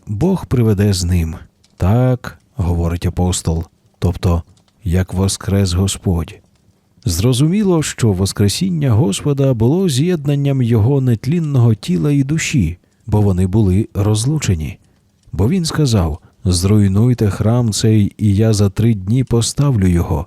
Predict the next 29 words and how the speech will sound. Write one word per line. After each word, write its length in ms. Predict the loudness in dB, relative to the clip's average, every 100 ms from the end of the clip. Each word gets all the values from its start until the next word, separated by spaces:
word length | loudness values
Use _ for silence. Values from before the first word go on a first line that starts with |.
| -12 _ _ _
Святе 420 | -6 -2 0 0
Євангеліє, 760 | 2 2 2 0 -2 -4 -6 -10 -8
достовірний 840 | -2 -2 0 2 2 2 0 -2
свідок, 520 | 0 0 0 0 -2
що 200 | -2 -2
Він 200 | 0 0
говорив 480 | 2 2 2 2 0
це 260 | 0 -2 0
про 260 | 0 -2
своє 340 | 0 0 0 0
тіло. 440 | -2 -4 -4 -8 -16 _ _ _ _
«Погляньте 760 | 0 2 2 2 2 0 0
на 160 | 2 2
руки 380 | 2 2 0 0
мої 380 | 2 2 0 0
і 120 | -2
на 140 | 0 0
ноги 360 | 0 2 2
мої», 400 | 2 0 -2 -6 -2
говорить 500 | 0 0 -2 -2 -4
Господь 440 | -6 -4 -4 -2
своїм 300 | -2 -2 -2
ученикам, 640 | -2 -2 -2 -2 0 0 0
які 260 | -2 -2 -2
думали, 380 | 0 0 0
що 240 | -2 -2 0
вони 280 | 0 0 0
бачать 460 | 0 0 -2 -4
Духа. 520 | -2 0 0 -4 -10